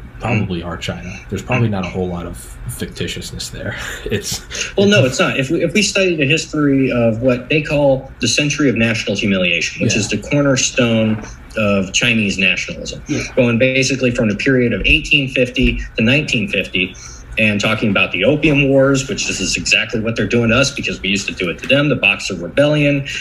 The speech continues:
Speaker 2: which if you look at the Eight Nation Alliance that went in there, it is all of the actors of World War One and World War Two that were fighting each other were all on the same side to go in and make sure that the Chinese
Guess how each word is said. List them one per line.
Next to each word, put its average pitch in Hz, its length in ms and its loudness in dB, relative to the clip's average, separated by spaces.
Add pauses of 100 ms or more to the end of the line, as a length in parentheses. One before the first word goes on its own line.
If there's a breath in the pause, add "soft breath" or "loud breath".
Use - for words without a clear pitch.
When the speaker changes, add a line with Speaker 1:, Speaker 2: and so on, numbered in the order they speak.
Speaker 2:
which 101 260 0
if - 160 -2
you 92 180 2
look 123 220 4
at 123 120 0
the 110 280 2
Eight 135 140 0
Nation 131 400 0
Alliance 127 460 0
that 113 160 -2
went 127 160 4
in 127 160 2
there, 127 360 2 (280 loud breath)
it 113 120 0
is 101 280 0
all 143 240 4
of 139 80 2
the 135 180 4
actors 135 480 2
of 120 160 0
World 131 220 2
War 135 180 4
One 139 240 2
and 135 160 0
World 139 200 2
War 131 120 2
Two 139 220 2
that 135 100 2
were 127 120 0
fighting 135 320 0
each 135 180 2
other 143 240 2
were 110 260 2
all 135 340 6
on 139 140 0
the 131 60 0
same 139 300 0
side 135 340 2
to 127 40 0
go 127 280 2
in 135 260 2 (300 loud breath)
and 117 120 2
make 135 200 4
sure 151 240 2
that 123 140 0
the 120 80 0
Chinese 135 680 2